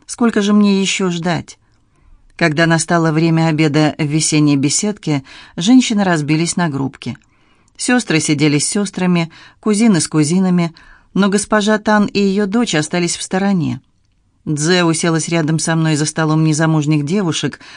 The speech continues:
как будто она уже не маленькая девочка, и ее скоро выдадут замуж.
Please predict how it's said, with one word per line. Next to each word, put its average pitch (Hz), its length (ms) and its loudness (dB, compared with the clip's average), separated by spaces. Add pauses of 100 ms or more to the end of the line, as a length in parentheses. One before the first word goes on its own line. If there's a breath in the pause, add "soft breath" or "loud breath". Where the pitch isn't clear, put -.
(120 loud breath)
как 170 180 -2
будто 180 340 0
она 170 220 2
уже 165 180 0
не 185 120 2
маленькая 202 560 0
девочка, 151 580 -2 (260 loud breath)
и 156 80 -2
ее 160 220 2
скоро 180 340 -2
выдадут 190 380 0
замуж. 208 480 -2